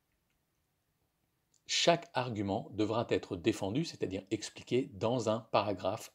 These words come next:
argumentatif. Dans tous les cas,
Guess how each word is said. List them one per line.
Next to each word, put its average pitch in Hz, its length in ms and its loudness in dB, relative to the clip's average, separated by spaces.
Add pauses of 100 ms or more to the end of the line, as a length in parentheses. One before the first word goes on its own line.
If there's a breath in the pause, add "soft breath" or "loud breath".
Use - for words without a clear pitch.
argumentatif. - 880 -6 (2500)
Dans 104 280 2
tous 165 200 2
les 131 140 6
cas, - 380 0